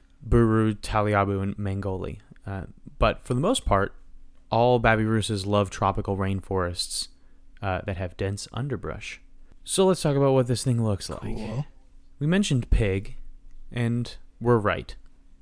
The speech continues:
Speaker 1: Uh, but it looks like a pig mixed with a pit bull, mixed with an elephant, mixed with Alf.
Speaker 2: Um, I would give you a pig mixed with Alf.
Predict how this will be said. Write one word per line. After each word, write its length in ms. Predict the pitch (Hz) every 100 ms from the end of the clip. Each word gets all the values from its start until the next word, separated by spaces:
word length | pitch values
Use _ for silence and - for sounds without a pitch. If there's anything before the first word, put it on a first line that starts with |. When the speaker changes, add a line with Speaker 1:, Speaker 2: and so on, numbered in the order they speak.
| - - - - - -
Speaker 1:
Uh, 280 | 110 104 101
but 200 | 113 131
it 40 |
looks 180 | 156 -
like 80 | -
a 60 |
pig 520 | - - 120 101 104 - - - - - -
mixed 380 | 123 143 - -
with 100 | 127
a 60 |
pit 460 | 123 - - 156 -
bull, 340 | 101 92 92 98 - - - -
mixed 300 | 117 120 -
with 100 | 110
an 140 | 110 -
elephant, 600 | - 175 147 - 107 98 - - - - -
mixed 360 | 117 117 - -
with 160 | 104 - - - -
Alf. 560 | 113 104 95 - - - - - - -
Speaker 2:
Um, 480 | 143 160 170 165 170 -
I 160 | 143
would 320 | 196 233 202 135
give 340 | 175 185 185
you 760 | 180 180 170 165 160 156 151 143 - _ _ -
a 80 | 139
pig 360 | 127 156 151 143
mixed 280 | 139 127 -
with 140 | 117
Alf. 460 | 110 95 - -